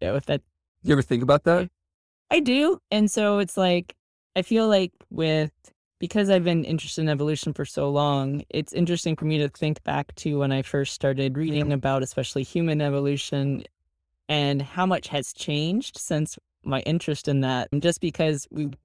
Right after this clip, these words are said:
Speaker 1: known mo-, we know more now, and just all these species that were never in my, even, like, dinosaurs. My kids love dinosaurs. I'm like, I'm learning with them because when I was <laughs> little, those dinosaurs were not named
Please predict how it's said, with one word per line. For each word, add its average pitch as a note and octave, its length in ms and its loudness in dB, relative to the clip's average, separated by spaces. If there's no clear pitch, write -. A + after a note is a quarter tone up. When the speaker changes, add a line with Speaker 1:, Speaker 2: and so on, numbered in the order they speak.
Speaker 1:
known E3 580 2
mo-, C3+ 240 0
we D#3+ 120 0
know D#3 220 4
more C#3 280 4
now, C#3 400 0
and C#3 300 0
just D3 240 -2
all G3+ 80 4
these F3+ 160 4
species F3 640 -2
that C#3+ 320 2
were C3+ 120 -2
never B2+ 300 -2
in D3 80 -2
my, C3 180 -4
even, A#3+ 200 2
like, E3 160 0
dinosaurs. D3 600 -2
My D#3 160 0
kids - 320 -4
love C#3+ 180 0
dinosaurs. C#3 640 -2
I'm D3 100 -2
like, C3+ 260 -2
I'm C4+ 160 2
learning G3 300 2
with A3 180 -2
them C#3+ 180 2
because E3+ 400 2
when D#3 140 0
I F#3 140 2
was D#4 220 0
<laughs> - 0 -
little, F3 280 4
those A#3 260 0
dinosaurs F#3+ 560 0
were F#3 120 0
not F3 200 2
named B3+ 300 4